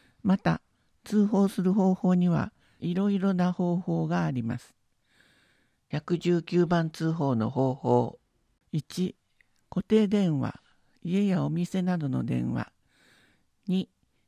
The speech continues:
携帯電話。三、ネット一一九緊急通報システム。聴覚や発話の障害により、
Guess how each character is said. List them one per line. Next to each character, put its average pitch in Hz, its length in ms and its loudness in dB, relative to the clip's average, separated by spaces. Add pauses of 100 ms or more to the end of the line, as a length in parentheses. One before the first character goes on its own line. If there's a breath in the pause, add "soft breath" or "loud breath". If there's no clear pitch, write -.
(180)
携 208 260 2
帯 185 200 2
電 156 280 2
話。 - 160 -8 (600)
三、 170 460 -2 (760 soft breath)
ネ 175 160 0
ッ 165 60 -4 (160)
ト - 240 0
一 196 320 -2
一 - 220 -6
九 165 460 0
緊 196 300 0
急 185 240 -2
通 180 280 -2
報 180 220 0
シ 175 200 -4
ス - 160 -20
テ 101 100 -6
ム。 - 160 -6 (960 soft breath)
聴 240 240 2
覚 156 300 -2
や - 240 -2 (160)
発 - 380 -6
話 208 120 4
の 202 140 2
障 190 300 2
害 180 200 2
に 160 140 0
よ 160 100 2
り、 147 220 0